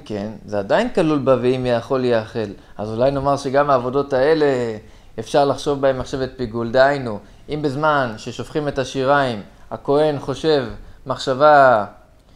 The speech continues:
שיאכלו את הבשר אחרי הזמן, אז אולי נאמר שהקורבן יהיה פיגול, או בשעת הקטרת ההימורים, כשהכהן מקטיר את ההימורים, הוא יחשוב שיאכלו את הבשר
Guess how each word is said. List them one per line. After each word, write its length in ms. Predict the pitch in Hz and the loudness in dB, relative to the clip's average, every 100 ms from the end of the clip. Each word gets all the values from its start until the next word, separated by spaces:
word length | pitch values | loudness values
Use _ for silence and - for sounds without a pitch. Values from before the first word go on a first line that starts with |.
| - - | -20 -12
שיאכלו 560 | - 131 120 156 160 | -2 -2 0 0 2
את 120 | 147 | 4
הבשר 760 | 147 127 117 123 - 156 127 101 - - - - - - - - - - - - - | 6 6 4 -2 4 4 4 0 -10 -20 -20 -20 -20 -18 -16 -16 -20 -20 -20 -20 -18
אחרי 320 | - - 143 | -16 -2 4
הזמן, 480 | 147 131 117 110 107 120 - - | 6 4 0 -4 -4 -8 -16 -14
אז 160 | 107 | -6
אולי 140 | 123 139 | -2 -2
נאמר 240 | 143 156 | 0 0
שהקורבן 480 | 143 135 131 131 135 | 0 -4 -2 0 0
יהיה 120 | 131 | -2
פיגול, 400 | 131 123 117 117 - | -6 -8 -6 -8 -4
או 80 | 147 | -4
בשעת 340 | 139 151 143 | -2 -2 -2
הקטרת 420 | 143 - 135 139 | -4 -2 0 0
ההימורים, 460 | 139 135 139 147 131 | 0 -2 -4 -4 -6
כשהכהן 640 | - 123 113 131 139 135 | -6 -6 -4 -2 -2 -2
מקטיר 260 | 123 113 147 | -8 -8 -6
את 80 | - | -4
ההימורים, 320 | 131 131 139 | -4 -2 -2
הוא 80 | 127 | -4
יחשוב 400 | 120 165 151 117 - - | -2 2 2 0 -10 -14
שיאכלו 340 | - 123 147 | -8 -4 -2
את 100 | 151 | -2
הבשר 520 | 139 131 127 151 139 | -2 -2 2 4 4